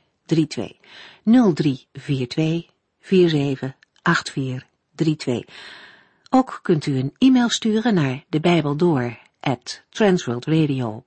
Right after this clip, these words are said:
punt N L. En natuurlijk kunt u ook via de post ons bereiken. T W R, postbus driehonderdeenenzeventig, postcode zevenendertig zeventig, A J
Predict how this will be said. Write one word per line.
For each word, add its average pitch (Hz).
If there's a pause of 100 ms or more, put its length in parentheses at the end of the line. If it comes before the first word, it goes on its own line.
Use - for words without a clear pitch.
punt 117
N 170
L. 254 (600)
En -
natuurlijk 185
kunt 156
u 139 (160)
ook -
via 139
de 120 (100)
post -
ons 135
bereiken. 120 (800)
T -
W 294 (160)
R, 170 (380)
postbus 160
driehonderdeenenzeventig, 151 (140)
postcode 165
zevenendertig 151
zeventig, 123 (300)
A 208
J 139